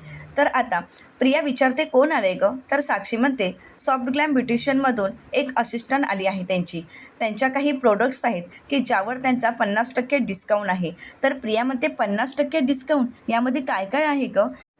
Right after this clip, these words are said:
तर साक्षी म्हणते, "मेडिक्युअर, पेडिक्युअर, फेशियल असंच बरंच काही आहे." तर प्रिया म्हणते, "हेअर ट्रीटमेंट पण असेल का? अगं बघ ना, केस खूप वाकडी झाली आहेत."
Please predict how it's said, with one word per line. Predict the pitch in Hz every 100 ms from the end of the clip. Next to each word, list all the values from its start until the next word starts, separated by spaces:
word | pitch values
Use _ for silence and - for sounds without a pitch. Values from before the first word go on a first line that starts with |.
| -
तर | 320
साक्षी | 311 208 - 240
म्हणते, | 269 247 226
"मेडिक्युअर, | 233 220 214 254 240 226 233
पेडिक्युअर, | 240 202 233 233 226 226
फेशियल | 262 214 - 226 202
असंच | - 247 302
बरंच | 254 220 277 -
काही | 277 220
आहे." | 180 180 170 - - -
तर | 262
प्रिया | 254 214 233
म्हणते, | 285 254 196 196 -
"हेअर | 240
ट्रीटमेंट | 254 269 269 294 302
पण | 330
असेल | - 226 294 294
का? | 233 175 - - -
अगं | 202 233
बघ | 226 262
ना, | 202
केस | 185 226 220 262
खूप | 302 247
वाकडी | 196 220 233
झाली | 247 240
आहेत." | 170